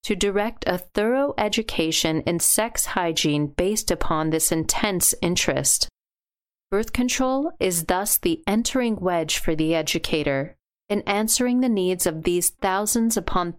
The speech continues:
thousands of submerged mothers, it is possible to use their interest as the foundation for education in prophylaxis, hygiene, and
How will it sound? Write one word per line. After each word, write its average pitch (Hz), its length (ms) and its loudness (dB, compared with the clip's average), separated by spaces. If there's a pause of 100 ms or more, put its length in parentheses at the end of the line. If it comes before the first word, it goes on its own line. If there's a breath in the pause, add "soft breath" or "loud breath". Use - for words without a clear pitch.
thousands 190 600 0
of 175 100 -2
submerged 180 800 0
mothers, 208 680 0 (600)
it 208 100 0
is 220 200 -2
possible 202 680 0
to 185 80 2
use 180 400 0
their 214 340 0
interest 202 640 0
as 175 140 0
the 185 180 -2
foundation 196 840 0
for - 240 -2
education 180 1000 0
in 190 100 0
prophylaxis, 196 1200 0 (300)
hygiene, 175 640 0 (300)
and 208 160 0